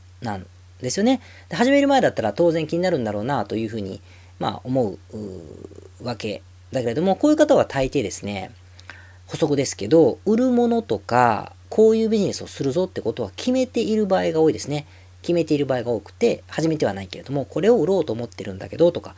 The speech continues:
こういうビジネスをしようと思ってるんだけども、税金とかどうすればいいんでしょうかみたいな話になってる人が多いなと思うんですよ。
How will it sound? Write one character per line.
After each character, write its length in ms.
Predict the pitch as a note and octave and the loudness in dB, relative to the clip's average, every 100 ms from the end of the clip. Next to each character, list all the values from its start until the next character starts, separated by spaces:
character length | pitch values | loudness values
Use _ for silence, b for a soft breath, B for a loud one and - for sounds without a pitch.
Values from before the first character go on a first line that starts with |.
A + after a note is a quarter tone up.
| B B B - | B B B -4
こ 140 | G3+ | 0
う 60 | G3 | 0
い 40 | |
う 40 | |
ビ 80 | G3 | 0
ジ 60 | F3+ | -2
ネ 60 | |
ス 80 | D#3 | -4
を 40 | C#3 | -4
し 80 | F#3+ | -2
よ 60 | |
う 40 | E3+ | 0
と 80 | |
思 160 | F3 B3 | 2 0
っ 40 | |
て 240 | C4 - C4 | 0 0 2
る 120 | C4 | 2
ん 80 | B3+ | 2
だ 120 | A#3+ | 2
け 100 | B3 | 2
ど 100 | B3 | 2
も、 140 | D4 | 2
税 180 | C#4 G#3+ | 2 0
金 160 | G3+ F#3+ | -2 -2
と 100 | E3+ | 0
か 80 | B2 | 0
ど 60 | |
う 40 | A#2 | -2
す 60 | |
れ 60 | A2 | -6
ば 60 | |
い 20 | G2 | -8
い 20 | |
ん 20 | |
で 60 | - | -10
し 60 | |
ょ 20 | |
う 40 | F2+ | -8
か 60 | |
み 80 | - | -6
た 60 | D#3 | -4
い 40 | |
な 20 | |
話 220 | C#3+ F#3 F#3 | -4 -2 -4
に 120 | - b b b - - | -4 b b b -18 -4
な 120 | C3+ | -2
っ 60 | |
て 100 | - | -2
る 40 | C3 | -4
人 160 | - | -2
が 140 | A3 - - - | -2 -2 -10 -8
多 160 | C#3 A2+ | -4 -2
い 80 | G2 | -4
な 160 | G2 | -10
と 140 | - - - - - | -14 -18 -20 -20 -16
思 140 | - G2 | -12 -10
う 20 | |
ん 40 | |
で 60 | - | -8
す 100 | |
よ。 80 | - | -8